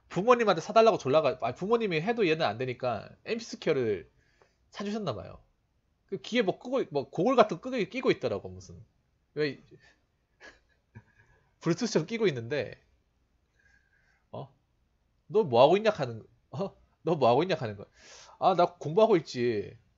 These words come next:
엄마가 이거 하면 뭐, 어? 전교-, 뭐 반에서 열 손가락 안에 든다고 해보라고." 해가지고,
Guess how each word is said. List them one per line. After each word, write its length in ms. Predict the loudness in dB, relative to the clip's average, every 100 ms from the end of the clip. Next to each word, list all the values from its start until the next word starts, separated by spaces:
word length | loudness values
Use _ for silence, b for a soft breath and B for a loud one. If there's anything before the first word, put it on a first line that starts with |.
| _ _
엄마가 400 | -10 0 4 4
이거 200 | 4 2
하면 440 | 2 0 -2 -4 -4
뭐, 380 | -2 -4 -8 -18 _ _ _ _ _ _ _ -14
어? 240 | -14 -14 _ _
전교-, 260 | -12 -8 -8
뭐 300 | -8 -8 -4
반에서 580 | 2 2 4 2 0 -2 -4
열 120 | -4
손가락 320 | 0 4 4
안에 100 | 2
든다고 680 | -4 -4 -4 -4 -6 -8 -12 -8
해보라고." 360 | 0 2 4 2
해가지고, 640 | -2 -6 -12 -16 -18